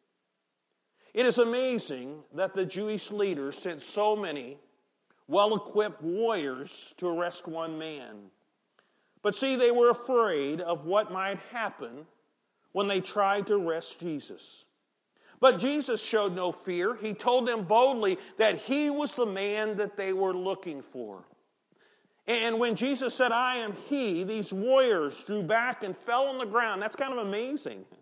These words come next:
I mean, we're not exactly sure why they did that. It may have been that they were startled by Jesus' boldness.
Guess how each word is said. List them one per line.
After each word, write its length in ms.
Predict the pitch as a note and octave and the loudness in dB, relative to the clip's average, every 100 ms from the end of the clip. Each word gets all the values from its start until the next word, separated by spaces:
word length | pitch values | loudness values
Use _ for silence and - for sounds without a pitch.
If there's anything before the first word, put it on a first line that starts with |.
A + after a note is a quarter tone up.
| _ _ _ _ _ _ _ _ _ _ _ B3+ | _ _ _ _ _ _ _ _ _ _ _ 0
I 80 | |
mean, 120 | C#4+ C#4 | 4 6
we're 100 | C4+ | 4
not 260 | C4+ D4 | 2 -4
exactly 480 | B3 B3 B3 A#3+ A3 | -2 0 -2 -2 -8
sure 240 | - A#3+ | -2 -2
why 300 | A3 A3+ C4 | 0 0 0
they 180 | A3+ E3+ | -2 -4
did 260 | C#3+ C#3 B2+ | -6 -8 -6
that. 440 | C3 D3+ A3 - - _ _ _ _ _ - - | -6 -6 -6 -12 -20 _ _ _ _ _ -16 -2
It 200 | B3 G3 | 0 2
may 200 | A#3 B3+ | 0 2
have 240 | A3+ F#3 | 2 2
been 500 | G#3+ A3+ A3+ A3 E3 | 2 2 -2 -6 -4
that 180 | G3+ G3+ | -4 0
they 140 | G#3 | -2
were 160 | G3 G3 | 0 -2
startled 640 | - - A#3 A#3 A3+ F3+ | -2 2 4 6 4 2
by 160 | G3 F#3+ | -2 -2
Jesus' 480 | - G3+ F3+ F#3+ - | -4 -6 -6 -8 -6
boldness. 800 | E3+ F3 C#3 A2+ - - - | -2 -2 -2 -10 -18 -20 -20